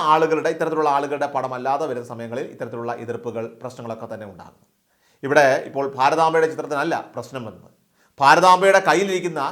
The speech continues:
കാവിക്കൊടിയാണ് ശരിക്കും പ്രശ്നം. അത് ആർ എസ് എസിൻ്റെ കൊടിയാണ്. ആർ എസ് എസിൻ്റെ കൊടി പിടിച്ച ഭാരതാംബ രാജ്ഭവനിൽ വേണോ എന്നുള്ള ചർച്ചയാണ് ഇപ്പോൾ, ആ,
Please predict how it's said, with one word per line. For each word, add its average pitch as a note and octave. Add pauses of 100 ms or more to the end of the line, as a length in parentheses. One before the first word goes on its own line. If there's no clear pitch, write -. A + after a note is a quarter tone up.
(120)
കാവിക്കൊടിയാണ് E3
ശരിക്കും A2
പ്രശ്നം. - (600)
അത് G#3 (120)
ആർ G3
എസ് G#3+
എസിൻ്റെ G3 (100)
കൊടിയാണ്. D#3 (680)
ആർ F#3
എസ് G3
എസിൻ്റെ F#3+ (180)
കൊടി E3+
പിടിച്ച D#3+ (160)
ഭാരതാംബ D3 (540)
രാജ്ഭവനിൽ D#3 (100)
വേണോ D3+ (100)
എന്നുള്ള C#3+ (120)
ചർച്ചയാണ് A#2+
ഇപ്പോൾ, A2 (580)
ആ, -